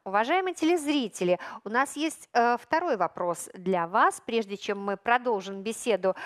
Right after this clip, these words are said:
с Анной Сергеевной Ольгой Николаевной, я второй вопрос сразу вам задаю.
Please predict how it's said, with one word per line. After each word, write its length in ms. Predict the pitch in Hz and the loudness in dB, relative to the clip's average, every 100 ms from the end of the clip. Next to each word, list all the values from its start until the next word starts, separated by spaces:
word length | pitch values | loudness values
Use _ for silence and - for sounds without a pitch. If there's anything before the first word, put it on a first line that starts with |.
| - | -14
с 140 | - 247 | 0 0
Анной 240 | 226 214 | 0 -4
Сергеевной 580 | - 214 196 202 196 196 | -6 -4 -2 -2 -2 -4
Ольгой 280 | - 214 196 | -4 -2 -2
Николаевной, 760 | 196 190 233 330 392 240 185 - | -4 0 4 4 4 0 -4 -6
я 380 | 190 208 262 - - | -6 0 2 0 -4
второй 420 | - 208 214 226 | -2 -2 0 -2
вопрос 560 | 185 - 240 320 - - | -2 -4 -4 -4 -6 -18
сразу 520 | - 185 196 233 208 - | -6 -2 -2 -2 -8 -6
вам 280 | 175 160 - | -4 -4 -8
задаю. 500 | 185 185 180 170 | -8 -4 -4 -4